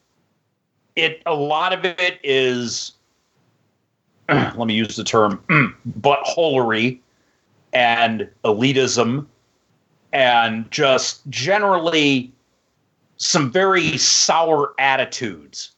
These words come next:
And again, I'll bet, because it was there, he put it public. O-,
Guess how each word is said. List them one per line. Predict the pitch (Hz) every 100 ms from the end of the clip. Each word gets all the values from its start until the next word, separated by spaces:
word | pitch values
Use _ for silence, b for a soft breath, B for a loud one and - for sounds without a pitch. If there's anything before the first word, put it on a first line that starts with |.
| _ _ _ _ _ _ _ _ _ -
And | 131 123 139
again, | 147 147 135 170 160 143 135 127 - _ _ _ _ _ -
I'll | 170
bet, | 180 254 -
because | 214 214 202
it | 196
was | 190 165
there, | 220 190
he | 165
put | 185
it | 151
public. | 143 123
O-, | 180 196